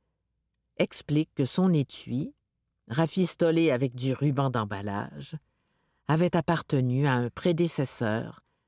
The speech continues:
Jack Hales, dont la fille l'avait utilisé à l'école avant qu'il l'apporte au travail en mille neuf cent soixante-quatorze. De nos jours,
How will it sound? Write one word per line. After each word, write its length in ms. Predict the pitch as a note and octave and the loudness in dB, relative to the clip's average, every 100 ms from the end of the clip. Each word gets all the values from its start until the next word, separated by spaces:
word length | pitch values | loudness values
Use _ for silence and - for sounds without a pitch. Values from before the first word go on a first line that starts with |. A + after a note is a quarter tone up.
| _ _ _ - | _ _ _ -2
Jack 340 | D#3+ D3 - - | 0 0 -2 -2
Hales, 520 | A2 A2 C3+ C#3+ - _ _ _ _ _ _ | 0 0 -2 -4 -10 _ _ _ _ _ _
dont 200 | F3+ G3+ | 0 4
la 160 | F#3+ D#3+ | 4 2
fille 600 | - D#3 D#3+ F3 F3+ - | 0 2 2 2 0 0
l'avait 380 | C#3 C#3+ C3+ C#3+ - | 0 2 2 0 0
utilisé 680 | F#3+ - G3 F3+ D#3 D#3 D3 | 0 2 2 2 2 2 4
à 80 | |
l'école 680 | D#3 E3+ - C3 A#2+ D#3 A#3+ - _ _ _ _ _ - | 4 2 2 0 2 0 -2 -8 _ _ _ _ _ 0
avant 420 | D#3+ D#3 E3 E3 | 2 4 2 0
qu'il 300 | - C#3+ C3 | 0 2 2
l'apporte 480 | D3 - C3+ - - | 0 0 -4 -2 -2
au 100 | E3+ | -2
travail 680 | - A#2 A2 G2+ A2 C#3 D3+ - _ _ _ | 0 -2 -2 -4 -4 -4 -6 -10 _ _ _
en 220 | B2+ B2 | -2 0
mille 280 | B2 D#3+ D3+ | 2 2 2
neuf 180 | A#2+ - | 0 -4
cent 340 | - A#2+ - | -6 -6 -8
soixante-quatorze. 1200 | - B2+ B2 C3+ C3+ A#2+ G#2+ G#2+ D#2+ - B2+ - D3 _ _ _ _ _ _ _ _ _ _ _ _ _ _ _ _ _ _ _ | -4 -4 -2 -4 -4 -6 -6 -8 -10 -12 -16 -16 -20 _ _ _ _ _ _ _ _ _ _ _ _ _ _ _ _ _ _ _
De 120 | F#3 | 2
nos 200 | G3+ F3+ | 4 4
jours, 480 | D#3+ F#3+ G#3 E3 - | 2 2 0 -2 -6